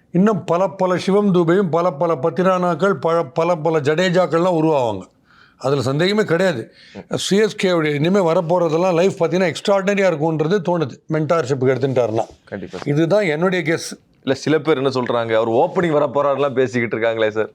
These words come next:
Speaker 1: <clears throat> I don't think.
Speaker 2: வாய்ப்பே இல்லையா?
Speaker 1: எப்படி வருவாருங்க? முட்டி ப்ராப்ளமா இருக்குன்றது ஓப்பனிங் எப்படி வருவார், எப்படி ஓடுவார் ஃபாஸ்டா? அதை கம்மி பண்ணதானே லாஸ்டா வர்றாரு.
Speaker 2: ம்.
Speaker 1: So, அது எனக்கு, அது ப்ராபபிலிட்டி கம்மி அது.
Speaker 2: ஓகே சார்.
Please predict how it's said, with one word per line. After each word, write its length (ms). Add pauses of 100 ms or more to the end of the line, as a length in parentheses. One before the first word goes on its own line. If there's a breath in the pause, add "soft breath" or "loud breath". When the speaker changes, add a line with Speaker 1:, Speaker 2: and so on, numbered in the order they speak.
(160)
Speaker 1:
<clears throat> 120
I 360
don't 180
think. 160 (320)
Speaker 2:
வாய்ப்பே 300
இல்லையா? 260 (400 loud breath)
Speaker 1:
எப்படி 240
வருவாருங்க? 500 (200)
முட்டி 240
ப்ராப்ளமா 480
இருக்குன்றது 500
ஓப்பனிங் 180
எப்படி 240
வருவார், 180
எப்படி 240
ஓடுவார் 280
ஃபாஸ்டா? 320 (140)
அதை 180
கம்மி 280
பண்ணதானே 300
லாஸ்டா 300
வர்றாரு. 460 (220)
Speaker 2:
ம். 200
Speaker 1:
So, 200
அது 320
எனக்கு, 340
அது 200
ப்ராபபிலிட்டி 640
கம்மி 240
அது. 220 (120)
Speaker 2:
ஓகே 300
சார். 60